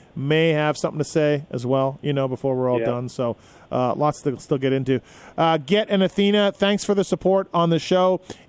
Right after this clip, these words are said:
Speaker 1: Email us using the contact form on Pulp if you want to, uh, get a discount. Uh, Dan, you're going this weekend, or where you at?
Speaker 2: No, I'm,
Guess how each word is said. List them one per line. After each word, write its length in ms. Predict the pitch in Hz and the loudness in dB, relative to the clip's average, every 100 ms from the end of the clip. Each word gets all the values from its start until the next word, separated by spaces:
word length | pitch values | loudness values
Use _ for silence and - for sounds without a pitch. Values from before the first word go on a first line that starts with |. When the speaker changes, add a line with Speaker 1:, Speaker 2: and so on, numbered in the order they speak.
| - | -2
Speaker 1:
Email 320 | 185 185 180 | 2 4 4
us 160 | 175 - | 2 0
using 220 | 160 165 | 0 0
the 60 | 156 | 0
contact 420 | 170 170 165 - | 0 2 0 0
form 200 | 165 160 | 0 2
on 140 | 147 | 0
Pulp 320 | - 175 202 | 0 0 0
if 160 | 156 - | -4 -2
you 140 | 147 | 0
want 260 | 135 143 143 | 2 0 -2
to, 220 | - 143 | 0 0
uh, 40 | 139 | 2
get 120 | 135 | 0
a 60 | 131 | 0
discount. 500 | 160 - 175 175 - - - - | -2 0 0 0 -2 -16 -10 -2
Uh, 180 | 143 | 0
Dan, 300 | 139 175 175 | 2 2 2
you're 100 | 175 | 2
going 200 | 170 196 | 2 2
this 120 | 202 214 | 0 0
weekend, 420 | 226 262 277 262 | 0 2 2 2
or 220 | 175 147 | 2 4
where 120 | 147 160 | 2 2
you 140 | 160 | 2
at? 160 | 131 - - - - - | 0 -6 -20 -20 -20 -8
Speaker 2:
No, 160 | 147 151 | 0 2
I'm, 500 | 156 156 151 151 | 4 4 2 0